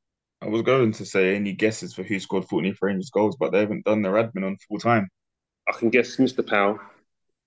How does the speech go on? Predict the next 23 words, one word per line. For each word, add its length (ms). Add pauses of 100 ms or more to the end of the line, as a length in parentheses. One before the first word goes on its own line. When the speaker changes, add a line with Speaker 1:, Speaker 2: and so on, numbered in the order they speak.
(920)
Speaker 2:
w-, 300
would 140
have 140
at 60
least 240
one. 220 (1400)
Speaker 1:
At 80
least 320
one, 420
uh, 400 (140)
I 100
reckon, 480
yeah. 200 (180)
Between 240
him 180
and, 380
was 160
it 100
Adrian 540 (100)
that 160
you 60
said? 220
Speaker 2:
Yeah. 100